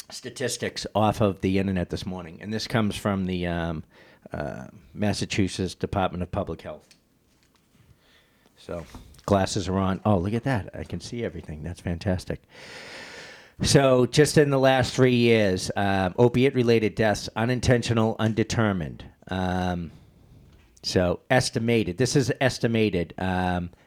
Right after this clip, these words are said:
there, in twenty fourteen, there was one thousand three hundred and twenty-one, estimated at one thousand three hundred and seventy-nine. Twenty fifteen, obviously it jumped,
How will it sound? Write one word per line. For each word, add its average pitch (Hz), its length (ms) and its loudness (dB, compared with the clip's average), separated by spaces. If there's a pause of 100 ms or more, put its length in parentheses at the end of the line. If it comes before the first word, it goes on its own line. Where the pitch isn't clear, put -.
(120)
there, 113 200 4
in 107 320 -2
twenty 135 280 -2
fourteen, 120 640 0
there 101 120 -4
was 95 180 -6
one 104 220 -2
thousand 101 480 -2
three 104 200 -2
hundred 95 280 -4
and 90 100 -14
twenty-one, 90 600 -4 (540)
estimated 113 560 0
at 98 160 0
one 101 200 0
thousand 101 500 -2
three 98 160 -2
hundred 95 240 -2
and 87 120 -10
seventy-nine. 85 760 -4 (600)
Twenty 113 300 0
fifteen, 117 720 -4 (600)
obviously 95 500 -2
it 85 120 -4
jumped, 104 440 -2